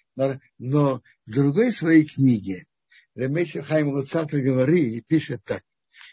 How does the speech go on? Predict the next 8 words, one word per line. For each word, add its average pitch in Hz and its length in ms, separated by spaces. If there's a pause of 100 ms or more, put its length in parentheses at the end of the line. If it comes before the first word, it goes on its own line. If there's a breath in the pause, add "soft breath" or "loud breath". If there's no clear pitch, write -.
что - 320
цель 170 420
создания 131 640
мира, 175 460 (800 loud breath)
чтобы 147 400
сделать 196 640 (200)
полноценное 180 1000
добро. 131 520